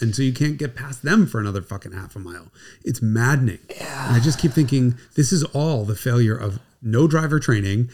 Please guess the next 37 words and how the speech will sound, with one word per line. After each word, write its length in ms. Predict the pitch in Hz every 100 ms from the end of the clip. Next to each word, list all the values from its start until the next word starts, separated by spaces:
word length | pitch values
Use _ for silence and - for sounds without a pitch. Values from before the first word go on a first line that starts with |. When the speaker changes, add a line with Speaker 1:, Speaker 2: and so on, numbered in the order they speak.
| - -
Speaker 1:
and 160 | 117 -
incompetent, 800 | 139 127 135 120 120 117 113 - - _ _ _ _ _ _ _ 247 247 185
inattentive 640 | 151 135 135 117 120 107 -
boobs 480 | - 175 143 131 120
at 120 | 123
the 80 | 143
wheel. 280 | 139 277 - - - - -
Speaker 2:
Yep. 120 | 160 - _ _ _ 123
All 120 | 120
of 40 | 110
Speaker 1:
Um, 80 | 104
Speaker 2:
that 120 | 123
is 120 | 131
true. 240 | - - 147 -
Speaker 1:
Yeah. 160 | 156
So 180 | - -
give 160 | 104 143
me, 220 | 160 135
give 160 | 113 170
me 120 | 185
a 60 | 139
car 220 | 151 143
that 100 | 120
can 120 | 117
do 140 | 101 95 _ _ _
fucking 280 | - 104 104
hundred 280 | 110 113 107
and 80 |
eighty 100 | 107
miles 220 | 104 98 101
an 80 |
hour 240 | 104 104 90
on 140 | 90
that 180 | 92 95
road 480 | 101 95 87 92 -
in 120 | 107
a 180 | 101 90